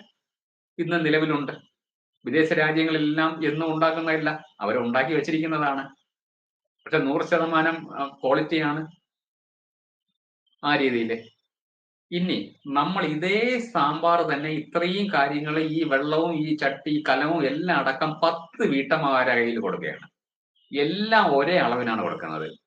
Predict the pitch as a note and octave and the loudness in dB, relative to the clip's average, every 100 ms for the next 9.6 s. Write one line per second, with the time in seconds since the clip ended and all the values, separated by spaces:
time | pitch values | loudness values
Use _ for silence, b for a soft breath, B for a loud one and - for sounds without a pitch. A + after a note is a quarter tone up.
0 | _ _ _ C#3+ D3+ - - C#3+ D3 - | _ _ _ -2 -2 -4 -2 -2 -2 -2
1 | G3 C#3 C#3 E3+ D#3+ D3+ C#3+ C#3+ C3+ B2 | 0 2 0 0 0 0 0 0 0 -2
2 | C3+ C3+ C3+ - A#2+ B2 C3 C3 C3 B2+ | -6 -6 -6 -2 0 0 -2 -2 -2 -6
3 | - A2 A2+ - A#2 A#2+ A#2 - G#2 - | -2 -2 -2 -6 -6 -6 -6 -6 -6 -6
4 | - G2+ F2+ E2+ D#2+ - - _ _ _ | -8 -4 -4 -4 -6 -12 -20 _ _ _
5 | _ _ _ _ _ _ _ _ _ _ | _ _ _ _ _ _ _ _ _ _
6 | _ _ _ _ _ _ _ _ _ _ | _ _ _ _ _ _ _ _ _ _
7 | _ _ _ _ _ _ _ _ - C#3 | _ _ _ _ _ _ _ _ -10 -6
8 | D#3 G#3+ A3+ A3 C3 A#2+ A2+ F#2 D2 D2+ | 0 4 4 4 2 4 4 2 -2 -4
9 | D2+ D#2 A2 A3 C#4+ - | -6 -4 -2 -2 -2 -12